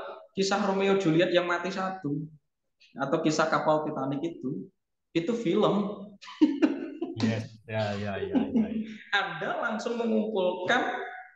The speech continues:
Speaker 1: pendefinisian pengorbanan itu berkaitan dengan rasa tidak nyaman karena Anda terdramatisir oleh film-film tertentu, novel-novel tertentu, atau gagasan-gagasan masyarakat tertentu.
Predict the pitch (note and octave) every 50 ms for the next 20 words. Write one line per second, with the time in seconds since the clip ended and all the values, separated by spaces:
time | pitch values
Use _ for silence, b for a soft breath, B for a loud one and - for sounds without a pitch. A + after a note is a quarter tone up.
0 | _ _ _ _ _ _ _ _ _ _ _ _ _ _ - F#3+ D#3 C#3 E3 E3+
1 | E3 F3 F3+ F3+ F3 F3 F3+ F3+ E3+ F3 F3 F3 F3 E3+ E3+ - D#3 D#3 D#3+ D#3+
2 | E3+ D#3+ - - D#3 D3+ D3+ D3+ D3+ D#3 D3+ D3 - D3 C#3+ - D3 - - -
3 | - - D3+ A#2+ B2 B2 C#3+ F#3+ G#3+ - D#4 - - - - B2+ A2+ - - -
4 | - - C#3 C#3 C3 C#3 C#3+ C#3 - C#3+ C#3+ - D#3 - C#3+ C#3+ D3 D#3+ - -
5 | - _ _ _ _ _ _ _ _ _ _ _ - E3+ E3+ E3 D#3+ E3 D3+ D3
6 | D3 C3 - - C3 A#2+ A#2+ - - G#3+ A3+ - - - - _ _ _ _ _
7 | _ _ _ _ _ _ _ _ - C#3 C3+ C#3 C#3+ C3+ C3 B2+ - C#3 B2+ A#2+
8 | C3 B2 A#2 A2+ A2 G#2+ F#3 G3 - - - - - - - - - C3 - C3
9 | B2+ - C#3 C#3 C3+ B2+ A2+ - - - D#3 D#3 D3 C#3+ B2+ - C#3 B2+ - -
10 | C3 - - - - C3+ C3 A#2 - -